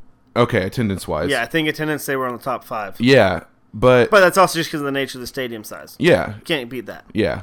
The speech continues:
Speaker 1: and, um, this is, it's good for the entire league because, uh, we have not really had that international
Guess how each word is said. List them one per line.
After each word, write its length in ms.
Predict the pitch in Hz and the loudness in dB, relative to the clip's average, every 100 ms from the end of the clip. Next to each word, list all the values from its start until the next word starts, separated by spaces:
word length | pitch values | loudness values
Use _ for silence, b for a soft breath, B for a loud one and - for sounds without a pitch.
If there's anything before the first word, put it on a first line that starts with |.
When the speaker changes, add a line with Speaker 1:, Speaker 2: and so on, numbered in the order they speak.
| 117 - | -12 -2
Speaker 1:
and, 420 | 127 135 131 - _ b b b | 2 2 0 -4 _ b b b
um, 520 | 113 123 113 101 101 - - | 2 4 6 4 0 -8 -4
this 240 | 117 139 | -2 0
is, 220 | 156 135 - _ _ - | 0 -4 -8 _ _ -12
it's 140 | 120 | -6
good 160 | - 196 | -2 0
for 100 | 170 | 0
the 100 | 160 | 0
entire 360 | 147 139 131 123 | 0 2 4 4
league 400 | 110 113 110 92 | 2 0 -2 -4
because, 680 | 107 120 110 107 101 - - | -4 0 2 2 0 -6 -8
uh, 380 | - 101 98 92 | 0 4 4 0
we 280 | - 123 139 | -2 -2 -2
have 240 | 127 120 107 | 0 -2 0
not 340 | 113 113 104 | 2 2 0
really 240 | 110 107 98 | -2 -2 -2
had 220 | 90 95 | -4 -4
that 180 | 98 - | -6 -4
international 680 | 95 95 90 - 95 98 | -6 -4 -6 -6 -6 -6